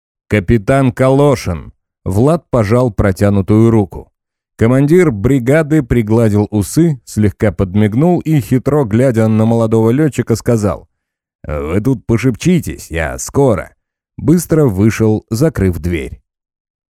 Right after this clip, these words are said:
Наступило молчание. Молодой лётчик, недавно получивший капитана,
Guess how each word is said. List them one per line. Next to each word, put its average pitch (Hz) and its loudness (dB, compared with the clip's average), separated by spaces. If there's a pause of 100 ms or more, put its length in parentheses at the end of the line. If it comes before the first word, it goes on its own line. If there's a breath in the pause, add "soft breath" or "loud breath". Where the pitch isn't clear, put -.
(200)
Наступило 143 0
молчание. 101 -2 (720)
Молодой 90 0
лётчик, 160 0
недавно 139 2
получивший 123 0
капитана, 143 0